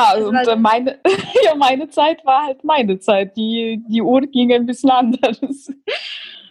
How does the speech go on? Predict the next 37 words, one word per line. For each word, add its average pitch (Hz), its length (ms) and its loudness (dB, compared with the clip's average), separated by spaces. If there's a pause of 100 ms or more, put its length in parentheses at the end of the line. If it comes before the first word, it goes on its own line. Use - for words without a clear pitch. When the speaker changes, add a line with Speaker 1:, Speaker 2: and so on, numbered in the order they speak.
(260)
Speaker 2:
Und, 220 360 0
äh, 220 100 2
da 240 100 2
bin 254 180 0
ich 277 120 0
teilweise 269 560 0
zur - 160 -10
Schule 262 460 -2
auch 214 140 2
sehr 214 300 -2
oft - 220 -4
zu - 80 -4
spät 202 420 -2
gekommen 190 380 -4
oder 196 200 0
gar 202 380 0
nicht 269 260 -2
zur - 120 -10
Schule 185 400 -4
gekommen, 202 480 0
weil 196 140 0
ich's - 160 -6
nicht 226 180 0
für 214 100 -2
richtig, 277 360 -4
also 160 220 -2 (160)
nicht - 340 -4
für 202 120 -2
wichtig 220 420 -4
gehalten 190 600 -2
hab, 185 160 0 (240)
da 185 240 2
genau 185 380 0
für 208 140 -4
diesen 190 340 -6
Unterricht 196 440 -4
aufzutauchen. 175 920 -4